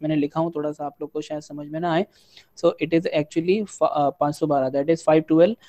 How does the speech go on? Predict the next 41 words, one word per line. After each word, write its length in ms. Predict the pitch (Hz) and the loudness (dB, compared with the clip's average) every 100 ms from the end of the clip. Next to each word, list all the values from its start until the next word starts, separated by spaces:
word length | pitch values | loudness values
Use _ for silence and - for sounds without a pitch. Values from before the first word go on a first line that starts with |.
| _ - | _ 2
uh, 320 | 143 143 143 | 4 4 4
number 340 | 147 156 175 185 | 2 2 8 8
of 180 | 190 - - | 8 2 0
I 120 | 151 | 2
P 140 | 156 170 | 6 8
addresses 340 | 165 165 170 | 8 4 4
are 100 | 165 | 4
required, 440 | 160 143 160 160 160 | 4 0 2 4 4
न-, 160 | 151 147 | 0 0
five 260 | 151 156 | 2 2
twelve 240 | 160 165 156 | 4 4 4
number 240 | 143 151 156 | 2 2 0
of 80 | |
computers 520 | - 143 151 165 165 - | -2 -4 -2 0 0 0
को 140 | 165 | -2
आईपी 320 | 143 143 151 | -2 0 0
addresses 320 | 151 156 160 | 0 -2 -4
required 400 | 143 - 131 120 | -6 -6 -4 -4
है, 80 | 110 - - | -8 -18 -14
ओके। 160 | - | -4
ये 500 | 196 - - _ - | -4 -6 -16 _ 2
हो 100 | 160 | 6
गया 120 | 170 170 | 8 6
नेटवर्क 400 | 156 160 170 - | 6 6 4 6
five 260 | 165 170 | 6 6
network 380 | 175 175 196 214 _ _ - | 4 4 2 2 _ _ -2
and 160 | 151 | 4
you 60 | 156 | 4
have 120 | 160 165 | 4 2
a 20 | 160 | 2
sixth 280 | 202 190 170 | 0 2 4
network 440 | 156 151 151 143 | 4 2 0 0
over 120 | 135 | -4
here, 220 | 120 120 127 - | -6 -8 -6 -2
ठीक 160 | 170 | 2
है, 140 | 185 208 _ _ - | 2 0 _ _ 2
between 420 | 151 151 165 170 | 2 4 2 4
two 120 | 156 147 | 2 4
routers, 520 | 131 127 117 120 - _ 143 | 2 -2 -8 -12 -16 _ -8
ओके। 260 | 180 190 190 _ _ _ _ | -2 -2 -4 _ _ _ _
चलो 220 | 143 117 | -8 -8